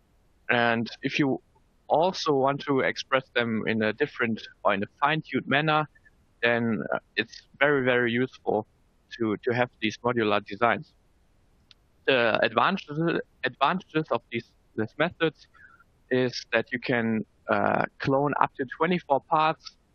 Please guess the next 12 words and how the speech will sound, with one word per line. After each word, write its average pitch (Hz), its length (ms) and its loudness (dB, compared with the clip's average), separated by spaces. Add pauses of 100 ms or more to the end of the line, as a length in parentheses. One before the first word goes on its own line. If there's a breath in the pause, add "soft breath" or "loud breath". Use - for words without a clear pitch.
(360)
in 120 80 -2
a 113 80 2
one-part 123 560 0
reaction, 156 560 0
and, 107 400 -2 (120)
uh, 104 200 4 (680)
what 117 140 2
a 110 100 2
one-part 123 500 0 (160)
reaction 135 340 -2
is, 131 160 0 (300)
uh, - 120 2